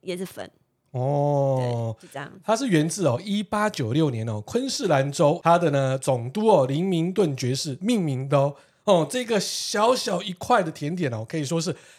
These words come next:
Speaker 2: 澳洲的代表之一哦。那这边呢，C N N有推荐哦，墨尔本附近的 Candice Bakery 哦，它是 number one 啊。它使用覆盆梅酱做内馅，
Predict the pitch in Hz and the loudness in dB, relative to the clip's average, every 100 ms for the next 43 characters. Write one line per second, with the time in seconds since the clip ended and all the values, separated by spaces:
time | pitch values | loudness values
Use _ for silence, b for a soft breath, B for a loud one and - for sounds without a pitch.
0 | - 180 160 165 156 160 135 113 151 151 | 2 4 4 2 0 0 0 -2 -4 0
1 | 160 131 - b b 214 202 185 180 202 | 2 2 -2 b b 2 4 4 2 2
2 | 202 185 107 - 170 160 165 139 135 139 | 2 2 0 -4 0 0 0 -2 -2 -2
3 | 131 127 107 - _ _ _ 226 196 175 | -2 -4 -6 -12 _ _ _ 4 6 6
4 | 175 117 180 151 180 139 113 113 190 220 | 4 -2 -2 -2 -2 -4 -4 -4 -2 -2
5 | 214 214 190 - 214 208 175 117 110 95 | -2 -6 -8 -6 -4 -2 -4 -4 -6 -10
6 | _ - 123 131 120 127 135 131 143 113 | _ -8 -6 -6 -6 -4 -2 0 0 0
7 | 120 - b b 247 233 208 220 269 190 | -6 -6 b b 0 2 2 2 2 4
8 | 190 190 170 185 226 170 143 175 170 165 | 4 4 0 0 0 0 2 2 2 2
9 | 139 185 123 | 0 -2 -4